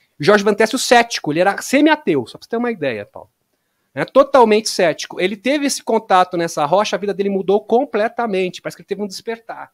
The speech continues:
É como se fosse um start, uma chave pra ligar o nosso nível de consciência. Então, ele chegava perto dessa rocha, mudou tudo.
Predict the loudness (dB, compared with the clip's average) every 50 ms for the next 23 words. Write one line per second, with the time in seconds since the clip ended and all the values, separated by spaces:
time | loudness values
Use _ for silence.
0 | _ _ _ _ _ _ _ _ _ _ _ -16 -12 -10 -8 -8 -8 -10 -12 -6
1 | 0 2 4 4 4 4 0 0 0 2 2 2 2 2 2 0 -2 -4 -4 0
2 | 2 2 2 2 0 -2 -4 -2 -2 -2 -2 -2 2 4 4 6 6 4 2 0
3 | -2 -8 -10 -8 -8 -6 -6 -4 -2 0 0 0 2 0 -2 -2 -2 -4 -4 -4
4 | -4 -6 -10 -12 -8 -4 -4 -4 -2 -4 -4 -4 -4 -4 -4 -6 -8 -12 -16 -18
5 | -20 _ _ _ _ _ _ _ _ _ _ _ _ -4 -2 -2 -2 -2 -2 -4
6 | -6 -6 -8 _ _ _ _ _ _ _ _ _ -14 -12 -8 -6 -4 -2 0 0
7 | 0 0 -2 -2 0 -2 -2 -2 -4 -6 -4 -4 -2 0 0 0 0 0 -2 -4
8 | -6 -6 -4 -4 -2 -2 0 0 -2 -2 -2 -4 -2 -2 -4 -6 -10 -12